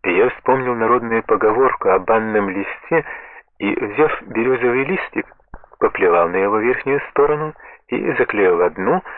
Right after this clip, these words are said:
а потом и все остальные дырочки. Листики, в точности следуя поговорке, приклеились прочно, даже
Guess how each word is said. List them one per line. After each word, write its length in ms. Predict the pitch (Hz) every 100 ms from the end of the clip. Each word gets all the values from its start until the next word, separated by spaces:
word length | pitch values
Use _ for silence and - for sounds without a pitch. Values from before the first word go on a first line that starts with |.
| - - - _ -
а 120 | 180
потом 340 | 208 220 214
и 40 | 165
все 280 | - 147
остальные 520 | 165 - 104 85 82 76
дырочки. 600 | 85 78 - - - - _ _ _ _ _ _
Листики, 640 | 95 101 170 - - -
в 120 | 95 -
точности 600 | 143 - - - - - -
следуя 360 | 110 95 95
поговорке, 720 | - 98 92 120 202 - - - - - - -
приклеились 640 | 135 - 208 202 127 - -
прочно, 540 | - 113 - - 98 - _ _ _ -
даже 340 | - 185 143